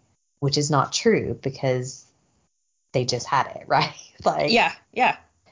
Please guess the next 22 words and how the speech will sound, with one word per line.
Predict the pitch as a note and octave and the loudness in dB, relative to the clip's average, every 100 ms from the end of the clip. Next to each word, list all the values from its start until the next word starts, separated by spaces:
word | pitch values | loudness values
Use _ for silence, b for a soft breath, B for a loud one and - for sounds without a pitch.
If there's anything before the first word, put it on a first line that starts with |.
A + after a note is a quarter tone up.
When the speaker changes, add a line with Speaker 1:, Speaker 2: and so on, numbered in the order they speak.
| b - | b 0
Speaker 1:
um, | F3+ E3 D#3+ E3 E3 | 2 4 2 0 -4
so | - F#3+ E3+ | -2 0 2
Ritting | D#3+ F3 F3 F#3+ E3+ E3 | 0 -2 -2 -2 -2 0
also | D#3 D#3+ E3+ | 0 0 0
revealed | D#3+ D#3 D3+ D3 D3 | 0 0 2 2 0
the | |
lengths | D3 D#3 D#3 - | -2 -2 -6 -6
to | - | -4
which | D3 C#3+ - | -2 -2 -4
the | - | -6
church | - D3+ - | -2 -2 -2
goes | - D3 C#3+ | 0 0 0
to | - | -2
ensure | C#3 C#3 - A3 G#3+ G#3 | -2 0 2 4 4 2
confidentiality | D#3 C#3+ D3 C#3 D3 D3+ D#3 D#3 D3 | 0 0 0 -2 2 4 4 2 -2
for | C#3+ | -2
perpetrators | D#3 D3+ D3 D3 C#3 C#3+ C#3 | -2 -2 -2 0 0 0 -2
who | C#3 | -4
make | C3+ C#3 | -4 -6
spiritual | - C3+ C3+ C#3 | -8 -6 -4 -4
confessions. | C3 C3+ F3 A3+ - C3 C3 - | -4 -2 2 2 2 -2 -6 -12
Quote, | - D#3 C#3+ C#3+ | -2 4 4 2